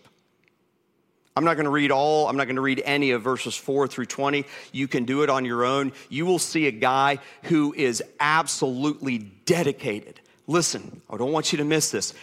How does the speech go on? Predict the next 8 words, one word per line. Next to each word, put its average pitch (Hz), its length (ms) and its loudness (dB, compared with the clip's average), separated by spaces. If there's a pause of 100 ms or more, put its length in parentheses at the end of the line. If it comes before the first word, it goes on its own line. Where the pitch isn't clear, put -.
(200)
He 185 200 2
is 127 200 0 (200)
dedicated 180 760 2 (320)
to 196 140 2
the 156 200 0
full 202 840 2 (200)
extraction 151 1200 0 (320)
of 135 180 0